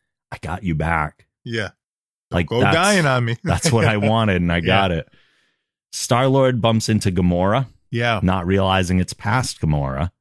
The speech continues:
Speaker 1: He goes to touch her <laughs> face, and she knees him in the crotch.
Speaker 2: Yeah. Twice.
Speaker 1: Yeah.
Speaker 2: Yeah.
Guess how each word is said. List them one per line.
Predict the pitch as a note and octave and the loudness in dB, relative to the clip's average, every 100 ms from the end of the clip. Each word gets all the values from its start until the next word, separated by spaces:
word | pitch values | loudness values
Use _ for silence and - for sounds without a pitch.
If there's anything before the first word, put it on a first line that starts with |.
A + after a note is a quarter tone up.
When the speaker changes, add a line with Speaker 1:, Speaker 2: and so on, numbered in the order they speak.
| _ _ _ _ | _ _ _ _
Speaker 1:
He | G#2 | -2
goes | F#2+ G2+ G#2 G2 | 0 2 0 -2
to | - G2 F2+ | -4 -2 -2
touch | - - G2+ - | -2 -4 -2 -2
her | C3+ | -2
<laughs> | |
face, | - - - A#2 - | -4 -4 -2 -2 -4
and | - F2+ - | -4 -4 -2
she | - | 0
knees | F#2+ F2+ G2+ G#2 | 0 2 2 0
him | D3 C3+ | 0 2
in | A2 | 2
the | F2+ | 0
crotch. | - F2+ E2 D2 | -4 -4 -2 -4
Speaker 2:
Yeah. | C#3 D#3 D3 - C#3+ E3+ C#3+ A#2 - - | 0 0 0 0 -4 -4 -8 -16 -20 -14
Twice. | - D3 A2 - - - | -2 0 0 -6 -16 -4
Speaker 1:
Yeah. | G2 F2 D#2+ C#2+ | 0 2 0 -6
Speaker 2:
Yeah. | B2+ A#2 | -8 -8